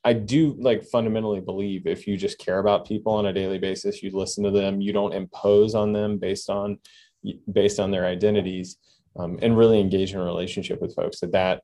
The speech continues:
that is what, um, you know, that's what care looks like. Um, and, you know, care manifests in different ways. And of course, um, you know, of course, got to acknowledge, you know, like, I think really critical to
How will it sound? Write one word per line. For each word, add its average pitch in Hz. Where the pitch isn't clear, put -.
that 98
is 95
what, 92
um, -
you 107
know, 92
that's 90
what 87
care 90
looks 92
like. 95
Um, 87
and, 95
you 101
know, 90
care 95
manifests 90
in 92
different 87
ways. 104
And 90
of -
course, 101
um, 92
you 117
know, 92
of 87
course, -
got 113
to 120
acknowledge, 98
you 123
know, 104
like, 95
I -
think 110
really 104
critical 113
to -